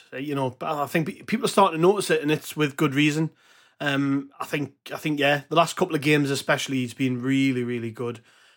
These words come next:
And he was a good player before he arrived at Sunderland and just had lots of injuries.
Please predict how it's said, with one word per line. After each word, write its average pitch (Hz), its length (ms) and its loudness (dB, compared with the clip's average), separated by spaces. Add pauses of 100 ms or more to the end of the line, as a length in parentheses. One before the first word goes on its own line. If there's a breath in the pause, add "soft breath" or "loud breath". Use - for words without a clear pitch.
(160 soft breath)
And 185 400 4
he 208 80 0
was 233 120 4
a 240 60 0
good 254 200 2
player 233 200 6
before 190 300 4
he 160 80 6
arrived 147 320 2
at 147 120 -2
Sunderland 123 380 -4
and 123 100 -4
just 147 180 -8
had 156 180 0 (120)
lots 135 300 -2
of 123 120 -8
injuries. 156 500 -6